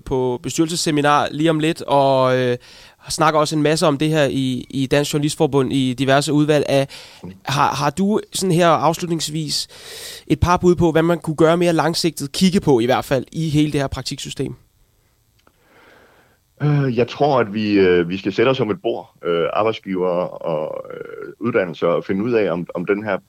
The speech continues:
Speaker 2: selve praktiktiden kan skrues sammen på en ny måde, så den bliver lidt mere,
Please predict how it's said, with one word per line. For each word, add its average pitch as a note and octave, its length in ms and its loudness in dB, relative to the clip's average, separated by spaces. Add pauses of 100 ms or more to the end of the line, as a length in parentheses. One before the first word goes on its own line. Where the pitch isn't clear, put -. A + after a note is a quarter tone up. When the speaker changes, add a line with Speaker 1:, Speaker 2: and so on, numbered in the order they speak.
(140)
Speaker 2:
selve A#2 340 -2
praktiktiden F#2+ 680 -10
kan G2 160 -12
skrues F2 300 -4
sammen A2 260 -2
på G2 80 -4
en F2+ 100 -4
ny G2+ 80 -8
måde, F#2+ 260 -8
så G2 140 -4
den E2+ 140 -8
bliver G#2+ 200 0
lidt F2+ 160 -2
mere, E2+ 380 -4